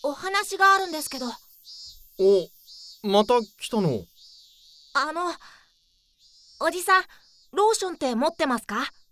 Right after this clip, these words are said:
Speaker 2: <coughs> あ、肌につけるやつ？化粧水？
Speaker 1: あ、違くて、エッチな方。
Speaker 2: あー、エッチな方ね。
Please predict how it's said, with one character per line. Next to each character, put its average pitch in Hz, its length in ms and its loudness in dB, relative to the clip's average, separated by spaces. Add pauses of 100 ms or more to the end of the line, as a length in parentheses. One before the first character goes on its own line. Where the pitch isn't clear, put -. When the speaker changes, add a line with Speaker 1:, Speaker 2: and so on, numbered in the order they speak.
(140)
Speaker 2:
<coughs> - 60 -8 (3250)
あ、 214 480 0 (300)
肌 285 420 4
に 214 220 2
つ - 140 -18
け 269 140 -4
る 220 60 6
や 170 120 4
つ？ 196 260 -4 (720)
化 240 60 -4
粧 269 240 -2
水？ 277 220 -10 (300)
Speaker 1:
あ、 330 200 2 (200)
違 349 100 -8 (120)
く - 100 -12
て、 320 100 -4
エ - 680 -8
ッ 427 60 -6
チ 370 140 -10
な 311 120 -4
方。 254 240 -8 (680)
Speaker 2:
あ 220 640 2 (400)
ー、 247 40 -10
エ 294 140 -4
ッ 311 80 -10
チ - 160 -8
な 202 220 4
方 147 420 -4
ね。 139 440 -10